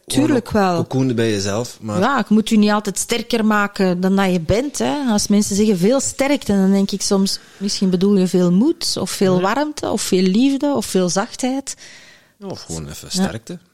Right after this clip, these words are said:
Speaker 1: Dat kan.
Speaker 2: Ja.
Speaker 1: Maar niet te veel.
Speaker 2: Ja, voilà, het is dat. Maar ja, als je altijd sterk houdt, dan voel je niet waar het zwa-, wat je zwakke plekken zijn.
Speaker 3: Ja.
Speaker 1: Mooi.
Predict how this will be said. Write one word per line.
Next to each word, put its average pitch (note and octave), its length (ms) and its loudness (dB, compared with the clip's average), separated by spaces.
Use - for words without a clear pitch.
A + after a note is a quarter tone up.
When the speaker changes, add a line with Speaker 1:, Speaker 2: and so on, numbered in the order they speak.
Speaker 1:
Dat - 100 -20
kan. A#2 260 -16
Speaker 2:
Ja. A#3+ 380 0
Speaker 1:
Maar F#2+ 100 -12
niet F#2+ 100 -12
te - 100 -18
veel. A#2+ 240 -12
Speaker 2:
Ja, F#3+ 300 0
voilà, - 260 -6
het F#3 160 -6
is F3+ 100 -6
dat. F#3 240 -2
Maar G3 140 0
ja, A#3+ 120 2
als G#3+ 180 -6
je A#3+ 100 -2
altijd B3+ 240 -6
sterk C4+ 340 -4
houdt, D4 440 -2
dan G3 320 2
voel A#3+ 280 6
je B3+ 240 4
niet A#3 280 4
waar G#3+ 240 2
het G#3 200 -4
zwa-, - 380 -4
wat F3+ 120 -2
je F3 80 4
zwakke F3+ 320 -2
plekken F3 340 -4
zijn. F3 380 -4
Speaker 3:
Ja. D#3+ 140 -10
Speaker 1:
Mooi. D3+ 300 -16